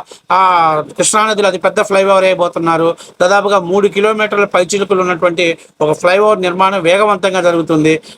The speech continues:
ఇంకా నువ్వు పిచ్చోళ్ళలాగా మాట్లాడతావు. ఏరా, నువ్వు ఇంకా ప్రజలను పిచ్చోళ్ళని చేయాలని చూస్తారా కోటరెడ్డి?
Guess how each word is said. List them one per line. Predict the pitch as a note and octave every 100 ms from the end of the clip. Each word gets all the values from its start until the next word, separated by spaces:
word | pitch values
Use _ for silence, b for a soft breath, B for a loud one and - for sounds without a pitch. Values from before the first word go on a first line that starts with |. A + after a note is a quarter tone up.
| -
ఇంకా | C#3+ D#3 G3
నువ్వు | G#3 G3+
పిచ్చోళ్ళలాగా | - D3+ F#3+ F#3+ F#3 F#3
మాట్లాడతావు. | F3+ E3+ F3+ D#3+ F3 E3+ - -
ఏరా, | F3+ F#3
నువ్వు | D#3 D#3
ఇంకా | D#3 F#3
ప్రజలను | - F3+ F#3+ F3
పిచ్చోళ్ళని | E3+ - F3+ F3+
చేయాలని | F3+ F3 F3 E3+
చూస్తారా | - E3+
కోటరెడ్డి? | D#3+ E3 D#3+ E3 D#3 D#3 D3